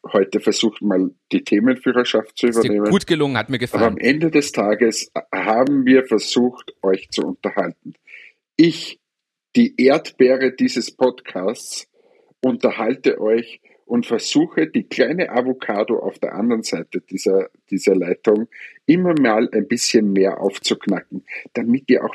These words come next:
Speaker 1: privates Formate mitbekommt, weil bei mir, der Erdbeere,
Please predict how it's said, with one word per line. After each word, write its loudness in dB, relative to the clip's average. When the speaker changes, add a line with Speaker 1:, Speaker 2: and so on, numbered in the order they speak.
Speaker 1:
privates -2
Formate -2
mitbekommt, 0
weil 4
bei 2
mir, 2
der 2
Erdbeere, 2